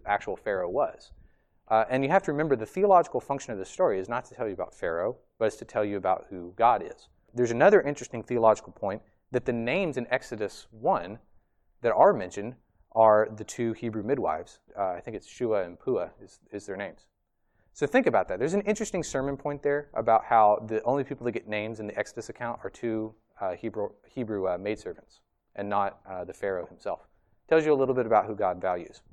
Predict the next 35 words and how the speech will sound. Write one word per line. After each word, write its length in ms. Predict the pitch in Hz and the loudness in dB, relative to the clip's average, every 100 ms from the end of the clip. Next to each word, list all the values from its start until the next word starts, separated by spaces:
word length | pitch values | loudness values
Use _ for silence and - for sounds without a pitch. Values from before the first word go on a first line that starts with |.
| - - | -12 -2
In 160 | 190 | 0
sum, 320 | 185 180 175 170 _ _ - | 2 0 0 -6 _ _ -6
the 280 | 123 110 107 | 0 2 2
geology 640 | 110 113 147 139 143 139 | 6 6 6 2 -4 -6
and 160 | 120 98 | -8 -2
geography 460 | 104 117 123 120 | 4 4 4 -4
is 100 | 113 | -4
not 260 | 110 110 - | -2 -2 -4
conducive 540 | 113 107 120 135 117 | -8 -4 -4 -4 -6
to 380 | - 117 113 104 - | -6 -2 -2 -2 -2
archaeological 520 | 113 110 107 104 107 | -2 2 0 0 -4
preservation, 600 | 113 101 98 131 147 135 _ _ - | -2 -2 -2 -2 -4 -10 _ _ -4
and 100 | 117 | 2
there 60 | |
are 40 | 110 | 6
a 40 | |
lot 180 | 113 123 | 8 6
of 80 | 117 | 4
reasons 280 | 113 113 | -2 -4
to 100 | - | -12
think 260 | - 113 107 | -8 -8 -6
that 340 | 101 101 98 | 0 0 0
the 60 | - | -6
things 220 | - 120 | -8 -6
that 160 | 98 98 | -6 -2
do 100 | 151 | -2
survive 480 | 151 117 104 101 101 | 0 2 4 4 0
are 80 | 101 | -8
the 60 | |
types 400 | - - 160 - | -6 2 2 0
of 80 | 127 | -10
things 240 | 110 104 | -10 -10
that 160 | 98 98 | -8 -8
wouldn't 400 | 101 120 117 107 | -2 -2 -2 -6
have 500 | - 120 110 95 - | -6 -2 0 -2 -6